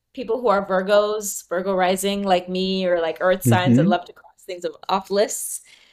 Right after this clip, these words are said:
Speaker 1: this is, um, a really fun tool. So that's also on the website. And,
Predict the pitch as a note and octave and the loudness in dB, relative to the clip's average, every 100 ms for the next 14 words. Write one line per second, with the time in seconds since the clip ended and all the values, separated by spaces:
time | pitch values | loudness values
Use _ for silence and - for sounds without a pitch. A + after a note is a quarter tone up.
0 | _ F#3 F#3 F3+ F3 D#3 E3+ E3 E3+ _ | _ -8 -4 -4 -2 0 0 -2 -12 _
1 | _ F#3 F3+ E3+ F3 E3 E3 - F3 E3+ | _ -4 -2 -4 -4 -6 -6 -8 -4 -4
2 | F3 - F3+ F3+ F3+ - _ A3+ A#3 A3+ | -4 -2 -2 -2 -6 -20 _ -2 0 0
3 | A3 G#3+ G3 G3 F#3 F3+ - F#3 F3+ F#3+ | -2 -2 -4 -2 -4 -2 -2 0 0 -4
4 | _ F#3+ F#3+ F#3+ | _ -4 -4 -4